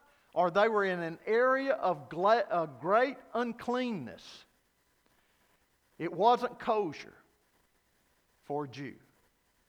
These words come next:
And they are in an area of defilement. And they probably feel threatened, and not only that, not only do they feel threatened, outnumbered,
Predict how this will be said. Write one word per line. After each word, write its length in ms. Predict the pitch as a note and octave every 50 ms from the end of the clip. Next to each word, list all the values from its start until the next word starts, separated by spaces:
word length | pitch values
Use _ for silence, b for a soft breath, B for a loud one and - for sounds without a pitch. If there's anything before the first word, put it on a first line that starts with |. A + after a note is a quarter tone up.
| _ _ _ _ _ _ _ _ _ _ _ _ _ _ _ _
And 220 | - E3+ F#3 F3+ D#3
they 500 | D#3 G3 G#3+ A3+ A#3+ B3 B3+ B3+ A#3+ G3+ - - - -
are 180 | - F3+ F#3
in 100 | F#3 F3+
an 220 | F3 E3+ E3 D#3 - - -
area 500 | G3+ A3 A#3 A#3 A#3 A#3 A#3 A3+ A3+ - -
of 300 | E3 F3+ F#3 F3+ D3+ C3+
defilement. 880 | C3 F3 D#3+ - - - - F#3+ G3 F#3+ F3+ E3+ D#3 B2+ A2+ G#2 E2+ - - - - _ _ _ _ _ _ _ _ _ _ _ _ _ _ _ _ _ _ _ -
And 100 | F3+ F#3+
they 80 | G#3+ G#3+
probably 920 | G#3 G#3 - - C#4+ D4+ D#4+ D#4+ D#4 D#4 D4+ D#4 D4 D4 C#4 C#4+ D4 B3+ - - - -
feel 240 | C4+ C#4+ C#4+ B3+ A3+
threatened, 640 | - - B3 C4 C#4+ C#4+ C#4+ - - F3 F#3+ G#3 -
and 220 | - G#3 G3 G3+ A3+
not 220 | C4+ D4 D4+ C#4+
only 240 | C4+ B3 A3+ G#3+ F#3+
that, 420 | D#3+ A#3+ C4+ D4 D4 C#4+ B3 - - b b b b b b b b
not 280 | E3+ G3+ B3 C4+ C4+ B3+ -
only 260 | C4+ C#4+ D4+ D4+ C4+
do 160 | F#3 A#3+ B3
they 140 | A3 G#3+ F#3+
feel 280 | - - G#3+ G3+ F3 D3+
threatened, 500 | - - A#3+ D4 D#4+ D#4+ - G#3+ G#3 - -
outnumbered, 720 | A3 A3 - - F3+ F#3+ B3 D4+ D#4 D4 A#3 A#3+ A3+ G3+